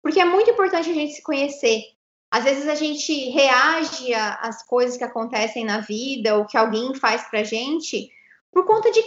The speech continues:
crenças que a gente tem. Então, eu acho que isso, isso é muito importante, sabe? Quanto mais a gente se conhece, a gente se descobre, eu acho que mais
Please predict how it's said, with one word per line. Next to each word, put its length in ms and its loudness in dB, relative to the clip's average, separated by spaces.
crenças 960 0
que 100 -8
a 60 -2
gente 400 -6
tem. 420 -2
Então, 180 2
eu 60 4
acho 220 0
que 60 4
isso, 200 0
isso 200 2
é 40 6
muito 300 4
importante, 680 2
sabe? 280 0
Quanto 240 0
mais 260 0
a 40 -2
gente 180 -4
se 120 -10
conhece, 600 0
a 20 -6
gente 160 -8
se 120 -12
descobre, 800 2
eu 100 0
acho 240 -2
que 260 -4
mais 680 2